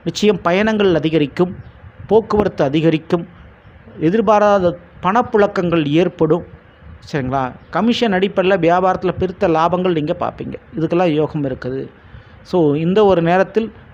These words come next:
நீங்க செய்ய வேண்டிய ஒரே ஒரு விஷயம் என்னன்னு கேட்டிங்கன்னா, கண்டிப்பா காளி துர்கை அம்மனுடைய வழிபாடை தவறாம பண்ணுங்க,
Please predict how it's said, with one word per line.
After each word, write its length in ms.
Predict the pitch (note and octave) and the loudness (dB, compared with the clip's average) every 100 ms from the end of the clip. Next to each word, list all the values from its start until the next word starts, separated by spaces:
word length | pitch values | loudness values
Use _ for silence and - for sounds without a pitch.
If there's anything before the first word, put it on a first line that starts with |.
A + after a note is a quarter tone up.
| - | -10
நீங்க 160 | D#3+ E3+ - | -4 -4 0
செய்ய 140 | F3+ G3 | 0 0
வேண்டிய 200 | F#3 F3 | 0 2
ஒரே 120 | D#3+ G3+ F#3+ | 2 4 4
ஒரு 80 | E3+ | 2
விஷயம் 240 | - D3+ C#3+ | 0 -2 0
என்னன்னு 240 | F3 D#3 | -2 -2
கேட்டிங்கன்னா, 360 | C#3+ C3+ D3 F#3+ - - - - | -4 -4 -6 -8 -12 -20 -20 -6
கண்டிப்பா 320 | E3+ G3 F#3 F3 E3+ | -2 0 0 0 0
காளி 300 | E3+ G3 G3+ D#3+ | 2 4 2 2
துர்கை 240 | F3 F#3+ | 2 2
அம்மனுடைய 260 | F3 D3+ D3+ | 2 2 2
வழிபாடை 320 | D3 D3 D3 C#3+ | 2 2 0 0
தவறாம 320 | C3+ C#3+ D#3 D3+ | -2 0 -2 -2
பண்ணுங்க, 260 | C#3+ D3+ | -4 -4